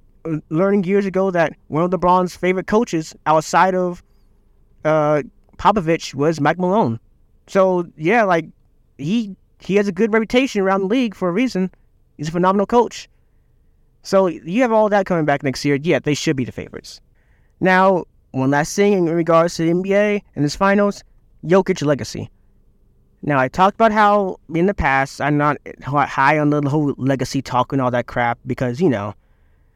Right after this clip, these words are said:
narratives and hot takes and all that, I'm not a big fan.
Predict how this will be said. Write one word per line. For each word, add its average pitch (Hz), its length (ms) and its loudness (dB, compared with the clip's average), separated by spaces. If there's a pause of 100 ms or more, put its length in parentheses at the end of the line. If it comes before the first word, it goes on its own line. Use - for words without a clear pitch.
(320)
narratives 139 680 0
and 117 120 0
hot 135 280 0
takes 131 340 -4
and 131 80 2
all 127 160 0
that, 127 200 0
I'm 127 100 0
not 127 140 0
a 123 40 -4
big 135 160 -4
fan. 123 400 -4